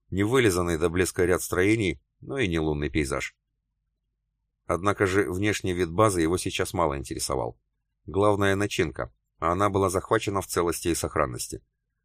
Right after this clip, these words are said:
Совершенные в своей хищной простоте корпуса ракет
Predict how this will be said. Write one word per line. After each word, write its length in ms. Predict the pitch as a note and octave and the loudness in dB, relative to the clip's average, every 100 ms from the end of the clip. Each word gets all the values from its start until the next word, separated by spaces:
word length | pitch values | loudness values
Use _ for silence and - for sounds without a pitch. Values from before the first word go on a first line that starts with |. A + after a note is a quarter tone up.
| - | -10
Совершенные 720 | - E2 E2+ - F2+ E2 D#2+ | -2 0 0 0 0 0 -2
в 40 | |
своей 260 | - F2 E2+ | 0 0 0
хищной 360 | - F2+ E2 D2+ | -2 -4 -4 -4
простоте 560 | E2 - F2 - E2 | -4 -2 0 2 2
корпуса 500 | - E2 - - F2 | 0 -8 -6 0 2
ракет 380 | E2 - A2 | 2 0 -2